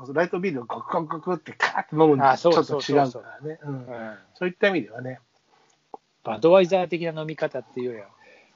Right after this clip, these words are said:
Speaker 2: なんかあそこはあの、ポートランドでなんか修行してきた人が
Speaker 1: うん。
Speaker 2: やってる。なんか、だからいろんなこう、タイプの、あそこもビールがあって、
Speaker 1: うん。
Speaker 2: 結構度数もまちまちでさ、
Speaker 1: うん。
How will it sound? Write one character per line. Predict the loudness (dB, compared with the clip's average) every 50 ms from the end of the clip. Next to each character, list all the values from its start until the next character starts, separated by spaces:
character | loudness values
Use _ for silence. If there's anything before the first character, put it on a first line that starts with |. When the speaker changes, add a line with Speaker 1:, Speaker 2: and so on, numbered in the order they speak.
| _ _ -6
Speaker 2:
な | -4 0
ん |
か | 2 2
あ | 2
そ | 2 0 2
こ | 4 4 4 4
は | 2
あ | 0
の、 | -2 -4
ポ | -6 _ -2 -2
ー | 0
ト | 0 0
ラ | 0 2 0
ン | -2 -4
ド | -10 -14 _ _ _ _ _ _ _ -10
で | -6 -4 -4 -4 -6 -10 -12
な | -14 -14
ん | -14
か | -14 -8
修 | -6 -2 2
行 | 2 2 2
し | 2 -2
て | -4 -6
き | -6 -6
た | -12 -20
人 | -20 -14 -14 -12 -8
が | -6 -6 -6 -8 -10 _ _ -10
Speaker 1:
う | -10
ん。 | -8 -8 -10 -16 -20 _ _ _ _ _ _
Speaker 2:
や | -6 -6 -6
っ |
て | -6 _ -10 -12
る。 | -12 -12 _ _ _ _ _ _ _ _ _ _ _ _
な | 2 4
ん |
か、 | 6 6
だ |
か | 8 6
ら | 6
い | 6 6
ろ | 4 4 4
ん | 4
な | 6 6 6 4
こ | 2 0 -2 -2 -2 -2 -2 -4 -6 -8 _
う、 | _ _ _ _ _ _ _ _ _ _ _ _ _ _ _ _ _ _ _ _ _ _ _ _ _ _ _ _ _ _ _ _ _ 4
タ | 6 6
イ | 6 4
プ | 0
の、 | -6 -16 -16 _ -18
あ | -18
そ | -16 -14
こ | -16
も | -16 -14 -12
ビ | -10 -8 -8 -8
ー | -8
ル | -8
が | -10
あ | -10
っ | -12
て、 | _ _ -2 -2 -2 -2 -6 _ _ _ 2
Speaker 1:
う | 4
ん。 | 4 4 4 0 0 2
Speaker 2:
結 | 2 4
構 | 6 6
度 | 4 4 0 -2
数 | 2 4 4 4
も | 4 2
ま | 0 -2 -4 -4
ち | -4 -4
ま | -4 -4 -4
ち | -2 -2
で | -2 -2
さ、 | 0 -2 -4 -6 -8 _ _ _ _ _ _ _
Speaker 1:
う | -12
ん。 | -4 0 2 4 4 4 2 -2